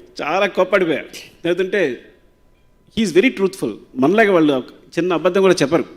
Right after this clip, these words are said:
Never he lies అనమాట. అంటే, ఆ, maybe యూరోపియన్ కల్చర్లో ఉన్నదేమో అని ఏదైనా సరే మొహం మీద మాట్లాడేస్తారు, అస్సలు మొహమాట ఉండదు. ఆ, "Sir, I never use that word. I don't know the meaning of that word."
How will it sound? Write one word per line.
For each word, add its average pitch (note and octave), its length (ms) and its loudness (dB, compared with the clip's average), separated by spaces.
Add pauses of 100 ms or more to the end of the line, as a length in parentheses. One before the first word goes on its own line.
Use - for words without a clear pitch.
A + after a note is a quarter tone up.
(540)
Never F3+ 300 2
he F#3+ 160 6
lies D#3 320 2
అనమాట. B2 180 -2
అంటే, D#3+ 360 0
ఆ, C#3 160 -2
maybe D3 460 2 (360)
యూరోపియన్ E3+ 520 4
కల్చర్లో D#3 320 0
ఉన్నదేమో D3+ 380 0
అని F#3+ 180 -6 (520)
ఏదైనా G#3 240 0
సరే F#3+ 420 -2
మొహం D3+ 220 -2
మీద G3+ 100 2
మాట్లాడేస్తారు, F3 680 -2 (180)
అస్సలు C#3 280 -8
మొహమాట E3 320 -4
ఉండదు. D#3+ 260 -2 (800)
ఆ, C3 380 -4 (440)
"Sir, F#3+ 100 -4 (240)
I B2 140 -2
never F#3 320 -4
use F3+ 160 -2
that D3 180 -6
word. A#2+ 140 -6 (300)
I D#3+ 40 2
don't F3 320 0
know A3+ 80 2
the A3 100 4
meaning G3 300 2
of E3+ 80 -8
that A#2+ 220 -6
word." G2 100 -6